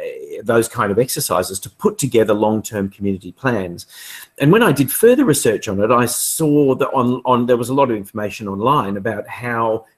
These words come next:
appreciative inquiry had been, had started off as a process for organisational change. So it was originally used as a process, uh, by, by organisations,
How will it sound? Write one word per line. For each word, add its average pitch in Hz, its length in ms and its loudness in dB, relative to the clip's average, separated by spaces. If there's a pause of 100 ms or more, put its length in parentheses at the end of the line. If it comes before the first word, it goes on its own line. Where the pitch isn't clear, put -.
(120)
appreciative 120 500 -4
inquiry 104 520 0
had 123 420 -6
been, 120 480 0 (520)
had 117 200 -6
started 185 400 2
off 127 240 4
as 123 100 -2
a 110 40 -2
process 117 500 0
for - 160 -6
organisational 131 760 -2
change. - 420 -16
So 113 100 -2
it 110 40 0
was 110 140 -6
originally 139 500 2
used 92 380 -6
as 98 100 -14
a - 40 -18
process, 107 720 -2 (440)
uh, 110 140 -2
by, 131 380 2 (540)
by 117 240 0
organisations, 107 1040 -2